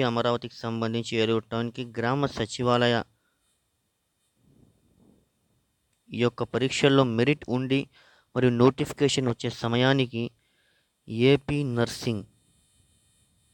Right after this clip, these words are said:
and మిఫ్ వేవ్స్ కౌన్సిల్లో రిజిస్ట్రేషన్ చేయించుకోకపోవడం వల్ల ఏఎన్ఎంలు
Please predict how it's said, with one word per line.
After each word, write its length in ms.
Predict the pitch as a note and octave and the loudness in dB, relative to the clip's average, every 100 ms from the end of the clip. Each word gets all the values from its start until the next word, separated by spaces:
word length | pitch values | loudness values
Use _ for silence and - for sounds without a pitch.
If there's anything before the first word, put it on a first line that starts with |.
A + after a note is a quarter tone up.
| _ _ _ _ _ _ _ _ _ _ _ _ _ _ _ _ _ _ _ _ _ _ _ B2 | _ _ _ _ _ _ _ _ _ _ _ _ _ _ _ _ _ _ _ _ _ _ _ -2
and 160 | B2+ A2 - _ _ _ _ _ _ _ _ _ _ _ _ _ _ _ _ A#2 A#2 | 0 0 -2 _ _ _ _ _ _ _ _ _ _ _ _ _ _ _ _ -8 -2
మిఫ్ 180 | C#3 - - | -2 -2 0
వేవ్స్ 320 | A#2+ A#2+ A2+ - - - | 6 6 6 0 -14 -4
కౌన్సిల్లో 480 | A#2 B2 - B2+ A#2+ A2+ | -2 -2 0 4 4 2
రిజిస్ట్రేషన్ 680 | A#2+ C3+ - C#3 - C#3 B2+ - | -2 -6 -4 -4 -4 -6 -6 -6
చేయించుకోకపోవడం 920 | B2 C3 - B2+ A#2+ A#2+ A#2 A2+ A2+ A2 | -4 -4 -2 0 0 2 2 4 4 2
వల్ల 160 | G#2 G2+ G#2+ - _ _ _ _ _ _ _ _ _ _ _ _ _ _ _ - B2 B2+ | 2 0 -2 -8 _ _ _ _ _ _ _ _ _ _ _ _ _ _ _ -10 -2 2
ఏఎన్ఎంలు 600 | C#3 C#3 C3+ C3 B2 | 4 4 2 2 2